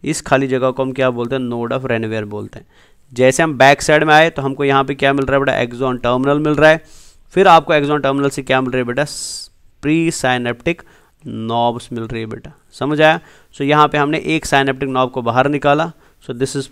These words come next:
presynaptic knob। इसके अंदर synaptic vesicles दिखाई दे रही है आपको, जो क्या रिलीज कर रहे हैं बेटा, न्यूरोट्रांसमीटर को रिलीज कर रहे हैं। तो इस चीज़ को हम बाद में again पढ़ेंगे, synapse क्या है, synapses के टाइप्स क्या है, but अभी थोड़ा सा जनरल स्ट्रक्चर आप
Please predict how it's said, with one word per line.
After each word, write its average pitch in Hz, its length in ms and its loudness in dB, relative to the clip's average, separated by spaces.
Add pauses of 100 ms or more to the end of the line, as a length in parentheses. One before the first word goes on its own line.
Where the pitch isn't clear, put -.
presynaptic 151 640 0
knob। 151 380 -2
इसके - 240 -6
अंदर 135 140 0
synaptic 127 560 -2
vesicles 123 480 -4
दिखाई 147 260 -2
दे 147 140 -2
रही 147 80 -2
है 147 60 4
आपको, 147 320 -4 (340)
जो 135 140 -4
क्या 135 200 2
रिलीज 143 280 -2
कर 131 160 -2
रहे 127 100 -2
हैं 120 100 -10
बेटा, 143 160 0
न्यूरोट्रांसमीटर 120 920 -6
को 113 120 -12
रिलीज 107 260 -14
कर - 120 -12
रहे - 140 -16
हैं। 139 100 -20
तो - 80 -20
इस 180 160 -4
चीज़ 175 180 -4
को 170 100 -8
हम 160 60 -8
बाद 139 180 4
में 147 120 0
again 143 260 -4
पढ़ेंगे, 143 300 -2
synapse 131 480 -2
क्या 135 220 0
है, 131 320 -4
synapses 127 520 -2
के 135 100 -4
टाइप्स 120 420 -2
क्या 123 140 -2
है, 151 140 -2 (400)
but 139 100 -4
अभी 135 160 -4
थोड़ा 123 220 -6
सा 139 120 -8
जनरल 131 400 0
स्ट्रक्चर 123 480 -8
आप 131 220 -2